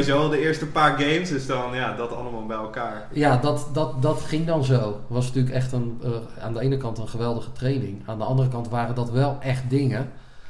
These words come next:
Speaker 2: ja, waar je bij haar gewoon echt heel erg op moest, eh, op moest letten. En dat werd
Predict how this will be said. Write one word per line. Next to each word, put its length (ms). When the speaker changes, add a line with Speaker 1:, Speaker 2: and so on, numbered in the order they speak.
Speaker 2:
ja, 140
waar 160
je 80
bij 120
haar 280
gewoon 280
echt 180
heel 280
erg 220
op 160
moest, 380
eh, 60
op 180
moest 200
letten. 420
En 140
dat 160
werd 320